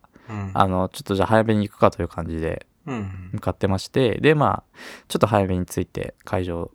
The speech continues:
Speaker 2: 会場というか、まあ、居酒屋に。で、
Speaker 1: うん。
Speaker 2: まあ、座って、まあ、どうする？みたいな感じになった時に、そういや、と、自分、<laughs> ふと思って、
Speaker 1: うん。
Speaker 2: こう、リュックを、あさ-、リュックってカバンを漁ったら、
Speaker 1: うん。
Speaker 2: あ、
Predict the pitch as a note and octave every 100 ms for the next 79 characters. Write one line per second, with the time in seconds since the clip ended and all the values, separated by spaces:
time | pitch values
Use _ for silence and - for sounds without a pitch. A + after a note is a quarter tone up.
0 | _ - - F#2 F2 - E2+ - E2 E2
1 | E2 - F2 F2+ - - - G2+ F#2+ F#2+
2 | - - D3+ A2+ G#2+ F#2+ F2+ - - E2
3 | - - - - - - _ C#3+ A2+ G2
4 | - - - - A2 G2 G2 G#2 A#2+ F#2+
5 | F#2 F#2+ - G2 G#2 A#2 G2 - _ _
6 | _ - - D3+ D3+ F#2+ - _ _ _
7 | _ _ _ - - F#2+ G2 G2+ A2 G#2+
8 | G#2+ G2 - - G2 G#2+ - - F2 F2
9 | - _ - G#2 G2 G2 - _ _ -
10 | - G2+ A#2+ - - E2+ F2 - _ -
11 | G2 G2+ - A#2 - - - - G#2 G#2
12 | G#2 A2 G#2 A2+ G#2 F#2+ - _ - G#2+
13 | G2 A2+ - - G2